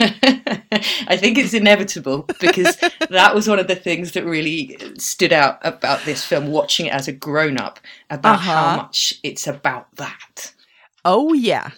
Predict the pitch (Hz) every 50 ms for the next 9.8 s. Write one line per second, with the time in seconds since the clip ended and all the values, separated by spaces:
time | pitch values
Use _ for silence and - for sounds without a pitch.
0 | _ _ _ _ _ - - - - - 196 185 180 180 175 170 170 165 - -
1 | _ _ _ _ _ - 185 180 180 180 180 190 208 254 349 - - - - _
2 | 247 240 240 - - 320 370 381 427 427 403 381 359 330 269 220 - _ _ _
3 | _ _ 214 196 175 165 - 285 254 240 240 220 - 240 214 196 170 170 175 190
4 | 202 220 233 233 233 214 214 196 190 196 196 208 160 170 175 160 185 175 - 190
5 | - 208 185 196 202 202 208 202 - 196 190 185 180 170 - - 190 190 185 180
6 | 175 - - 190 180 175 165 165 - 180 165 170 160 160 165 - 208 190 170 -
7 | - - 185 156 165 156 147 - 151 - - - 190 175 175 165 156 156 147 143
8 | 151 - - 160 - - - 180 180 175 175 170 - - - 165 147 143 143 147
9 | 175 185 247 370 381 - - - - - 208 208 196 190 160